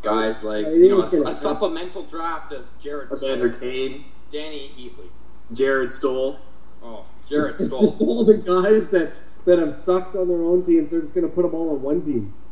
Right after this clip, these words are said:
Speaker 1: Yep.
Speaker 3: They're, they're
Speaker 1: Supplemental
Speaker 3: putting all the
Speaker 1: draft.
Speaker 3: All-Stars on, on the same team.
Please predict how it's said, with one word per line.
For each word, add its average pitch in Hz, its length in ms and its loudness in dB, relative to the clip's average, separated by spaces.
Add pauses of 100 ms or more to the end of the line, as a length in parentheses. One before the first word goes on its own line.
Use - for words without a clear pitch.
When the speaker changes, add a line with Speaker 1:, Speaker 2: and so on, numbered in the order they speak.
(260)
Speaker 1:
Yep. 156 140 -6 (260)
Speaker 3:
They're, 135 100 0
they're 139 80 2
Speaker 1:
Supplemental 147 300 2
Speaker 3:
putting 156 240 0
all 143 160 0
the 123 60 -2
Speaker 1:
draft. - 260 -6
Speaker 3:
All-Stars 98 580 -6
on, 104 300 -8
on 107 120 -6
the 104 60 -8
same 101 240 -8
team. 98 260 -6